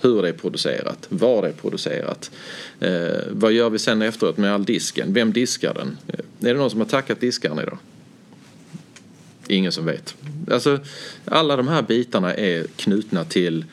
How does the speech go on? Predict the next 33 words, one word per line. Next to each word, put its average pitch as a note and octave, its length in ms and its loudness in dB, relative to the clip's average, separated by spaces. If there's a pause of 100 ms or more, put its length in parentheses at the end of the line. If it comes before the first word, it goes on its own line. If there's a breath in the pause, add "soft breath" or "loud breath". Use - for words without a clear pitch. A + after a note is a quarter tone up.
människor, A2 920 0
till D#2 300 -2
möten, A#2+ 800 0
till, F2 380 0
eh, E2 140 -2 (180)
miljö, G#2+ 680 0
till, F2 380 0
eh, E2 60 -2 (640 loud breath)
eh, E2+ 160 -2 (360)
respekt - 360 0
för G2+ 200 -2
omgivningen, A2+ 760 2
respekt G2+ 400 -4
för F#2 100 -2
varandra. G#2+ 640 0 (1160)
Jag A2 200 2
förstår G#2+ 340 0
inte G2+ 140 -2
varför F#2 200 -2
man F#2 80 0
inte F#2+ 100 -4
har F#2 60 0
gjort F#2 160 -2
måltiden F#2 520 -2
till E2+ 180 -4
en, E2+ 220 -4
eh, D2 300 -4
till E2+ 120 -2
ett D#2+ 100 -6
ämne. G2 280 -4 (1800)
Och G2+ 100 -2
istället F2+ 340 -2
säger, E2+ 340 0